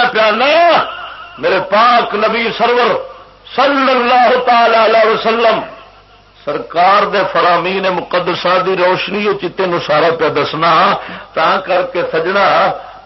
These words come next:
اج مسجداں ہیں، اندر لائٹ، روشنی، چمک، دمک ساری کچھ ہے، لیکن وچ دین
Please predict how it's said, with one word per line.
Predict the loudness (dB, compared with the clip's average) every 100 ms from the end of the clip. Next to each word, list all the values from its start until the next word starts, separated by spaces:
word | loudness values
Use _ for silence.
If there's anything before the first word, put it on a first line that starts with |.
| -4
اج | -4 -4
مسجداں | -6 -6 -6 -2 -2 -2 -6 -8
ہیں، | -4 -2 -2 -4 -14 -20 -20 _ _ _ _ _ _ _ _ _ _ _ _ _ _ _ _ _ _ _ _ _ _ _ _
اندر | -14 -10 -8
لائٹ، | -6 -4 0 0 0 -4 -6
روشنی، | -4 -4 -6 -14 -14 -12
چمک، | -8 -6 -6 -6 -10
دمک | -8 -6 -8 -14 -6
ساری | -6 -6 -10
کچھ | -16 -16
ہے، | -20 -20 _ _ _ _ _ _ _ _ _ _
لیکن | -12 -10 -10
وچ | -8 -10 -12 -16
دین | -14 -14